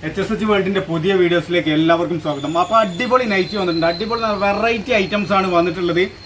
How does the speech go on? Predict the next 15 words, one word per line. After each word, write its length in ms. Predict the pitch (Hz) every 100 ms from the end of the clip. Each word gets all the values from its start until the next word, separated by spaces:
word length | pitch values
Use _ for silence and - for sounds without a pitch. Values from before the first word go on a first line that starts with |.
| - -
അജ്രക്, 520 | 165 165 190 208 - 220
ആ, 220 | 185 180
ഇതാണ് 340 | 160 156 214 190
വന്നിട്ടുള്ളത്. 300 | 170 160 147
ജംബോ 380 | 175 190 196 208
സൈസ്, 260 | 202 -
അറുപതിൽ 580 | 160 170 185 208 214 233
ജംബോ 440 | 180 185 185 214
ഉണ്ട്, 160 | 196 180
അറുപത് 560 | 190 165 165 180 196 185
സൈസും 360 | 165 156 147 170
കിടുക്കാച്ചി 460 | 156 - 202 185
ഐറ്റംസ് 320 | 185 180 175
ആയിട്ടാണ് 220 | 170 160 147
വന്നിട്ടുള്ളത്. 340 | 156 156